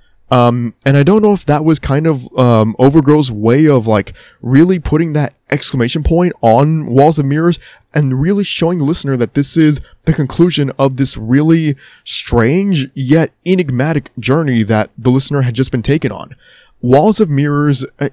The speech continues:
it's one of those albums that it's almost like an R P G video game in the sense of, like, I go back to it and every single time I do so,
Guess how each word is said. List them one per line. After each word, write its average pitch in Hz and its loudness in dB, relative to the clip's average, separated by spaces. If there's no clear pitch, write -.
it's 160 2
one 208 2
of 247 4
those 196 2
albums 156 -2
that 139 -2
it's 175 -2
almost 220 0
like 202 0
an 175 -2
R 160 -2
P 185 -2
G 156 -4
video 147 2
game 110 0
in 117 -4
the 123 -2
sense 151 -4
of, 131 -4
like, 117 -2
I 151 -2
go 175 4
back 143 -2
to 165 2
it 180 0
and 127 0
every 185 0
single 175 -6
time 156 -4
I 139 2
do 120 0
so, 185 2